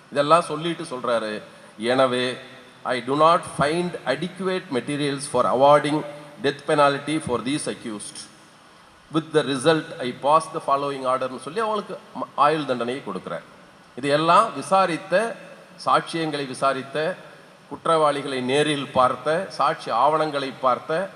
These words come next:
இந்த நீதிபதி சொல்லுகிறார். ஒரு நானூத்தி ஐம்பது சாட்சிகளை விசாரித்தவர் சொல்லுகிறார். உங்களுக்கு தெரியும், மேல்முறையீட்டில் வெறும் ஆவணங்கள் மட்டும்தான் அங்கு போகும்,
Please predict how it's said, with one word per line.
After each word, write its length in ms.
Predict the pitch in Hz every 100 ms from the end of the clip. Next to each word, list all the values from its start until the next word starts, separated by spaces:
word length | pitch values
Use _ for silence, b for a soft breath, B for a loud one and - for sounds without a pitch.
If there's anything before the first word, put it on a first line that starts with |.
| - - - - -
இந்த 320 | 160 220 226 220
நீதிபதி 520 | 180 208 196 156 196
சொல்லுகிறார். 440 | 165 123 104 85
ஒரு 160 | 95 113
நானூத்தி 380 | 127 139 139 -
ஐம்பது 280 | 123 113 107
சாட்சிகளை 440 | 139 160 170 160
விசாரித்தவர் 560 | 143 190 180 175 170 156
சொல்லுகிறார். 440 | 123 113 98 73 - - - - - - - - - - _ - _ - _ _ - - -
உங்களுக்கு 380 | 175 208 190 175
தெரியும், 340 | 196 233 226
மேல்முறையீட்டில் 880 | 180 233 220 196 180 165 208 226 185 - - -
வெறும் 200 | 170 214
ஆவணங்கள் 520 | 175 185 202 196 185
மட்டும்தான் 440 | 170 160 165 160 160
அங்கு 200 | 135 123
போகும், 360 | 120 120 92